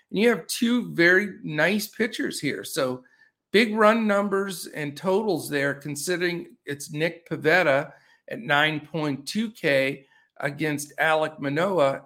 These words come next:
and eight point seven K. So you've got two, uh, decent pitchers, two decent hitting clubs. So there's some big decisions to be made in that game. And it could be a very,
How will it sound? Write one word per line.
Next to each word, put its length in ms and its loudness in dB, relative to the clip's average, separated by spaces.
and 240 -8
eight 280 -10
point 380 -8
seven 520 0
K. 360 -10
So 500 0
you've 180 -8
got 340 4
two, 460 -2
uh, 280 4
decent 380 -4
pitchers, 380 -2
two 220 -6
decent 440 -6
hitting 340 -2
clubs. 420 -2
So 160 -4
there's 220 -4
some 260 -12
big 220 -4
decisions 600 -4
to 80 -10
be 180 -6
made 320 0
in 120 -6
that 340 2
game. 420 -2
And 140 -4
it 180 -4
could 160 -2
be 140 2
a 40 4
very, 560 2